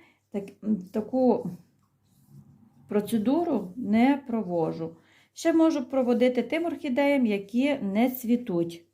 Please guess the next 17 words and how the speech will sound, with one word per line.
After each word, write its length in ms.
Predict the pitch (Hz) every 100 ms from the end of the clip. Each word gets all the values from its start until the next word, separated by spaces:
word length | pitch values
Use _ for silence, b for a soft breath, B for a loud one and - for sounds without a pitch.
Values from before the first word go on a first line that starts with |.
| _ _ _ _ _ _ _ _ _ _ _ _ _ _ _ _ _ _ _ _ -
Довго 380 | 202 277 240 240
чекаєш 640 | 233 220 208 190 180 -
цвіту 520 | 269 339 403 392 349
і 180 | - 254
теж 340 | - 285 294 254 -
хочеш, 520 | 254 254 220 - - b b b
щоб 200 | - 202
вони 340 | 208 214 240
зацвіли, 720 | 220 202 - 202 214 285 427 -
а, 220 | 196 190 - _ _
а 100 | 190
вони 400 | 185 196 254 339
не 200 | 214 226
цвітуть. 800 | - 190 185 - 156 165 170 _ _ _ _ _ _ _ _ _ _ _ _ _ _ _ _ _ _ _ _ _ _ _ _ 254
Я 160 | 320
не 100 | 359
боюся 580 | 254 262 226 214 202